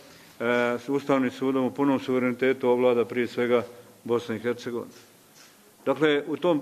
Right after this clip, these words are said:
te su dvije tačke našeg, našega potpunoga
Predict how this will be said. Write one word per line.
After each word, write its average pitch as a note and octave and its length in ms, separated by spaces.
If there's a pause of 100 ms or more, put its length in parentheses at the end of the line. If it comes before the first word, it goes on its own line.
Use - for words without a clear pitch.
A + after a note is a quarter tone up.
(120)
te E3+ 160
su D3+ 140
dvije D#3 260
tačke E3 400
našeg, C3+ 380 (240)
našega B2+ 640 (200)
potpunoga B2+ 680